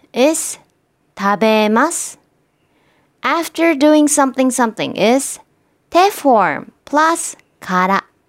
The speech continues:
So, ご飯を食べてから。ご飯を食べてから。This means after eating.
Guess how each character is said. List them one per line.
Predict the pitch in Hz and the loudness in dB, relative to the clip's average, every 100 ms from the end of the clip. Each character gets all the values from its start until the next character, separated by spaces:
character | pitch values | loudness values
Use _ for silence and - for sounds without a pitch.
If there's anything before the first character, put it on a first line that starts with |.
| _ _ _ _ _ _ | _ _ _ _ _ _
So, | - - 180 160 - - - - - _ | -8 -2 -2 -4 -10 -20 -20 -20 -20 _
ご | 302 392 | 2 2
飯 | - 403 349 277 220 | 2 2 2 2 2
を | 190 | 0
食 | 190 254 339 | 0 -2 2
べ | 339 277 | 2 2
て | - 190 | 0 -4
か | - 160 151 | -4 -8 -4
ら。 | 147 - _ _ _ _ _ _ _ _ | -6 -8 _ _ _ _ _ _ _ _
ご | - 285 | 0 2
飯 | 294 254 208 185 | 2 2 0 0
を | 170 | -2
食 | 233 269 | -2 0
べ | 269 233 | 2 0
て | - 180 | 0 -6
か | - 151 147 | -6 -8 -4
ら。 | 147 - _ _ _ _ 269 | -6 -6 _ _ _ _ -2
This | 277 277 | 0 2
means | 269 285 - | 2 2 -4
after | 190 196 202 - 262 277 - | -6 -6 -6 -4 0 0 -2
eating. | 277 277 208 160 | -4 0 -2 -4